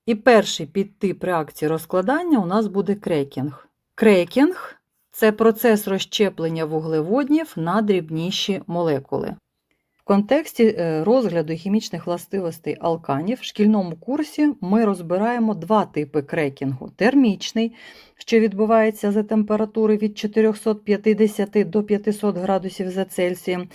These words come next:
і тиску від двадцяти до семидесяти атмосфер. І каталітичний, що відбувається за температури чотириста п'ятдесят градусів за Цельсієм, наявності каталізатору.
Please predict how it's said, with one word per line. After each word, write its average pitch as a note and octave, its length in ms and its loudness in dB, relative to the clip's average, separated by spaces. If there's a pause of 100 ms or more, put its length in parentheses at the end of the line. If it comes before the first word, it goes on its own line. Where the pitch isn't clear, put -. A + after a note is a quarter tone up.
(300)
і F#3+ 80 -4
тиску C4+ 460 0
від F#3 140 -4
двадцяти F3 480 -2
до G#3 120 2
семидесяти G3 720 -4
атмосфер. F3 680 -6 (480)
І B3+ 160 0
каталітичний, D4+ 1120 -2 (220)
що - 240 -2
відбувається F#3+ 720 0
за F3 140 -2
температури F#3 760 -4
чотириста G#3 580 -2
п'ятдесят F#3 520 -6
градусів F#3 500 -2
за E3 160 -2
Цельсієм, F#3+ 580 -4 (140)
наявності G3+ 640 -2
каталізатору. G#3+ 1120 0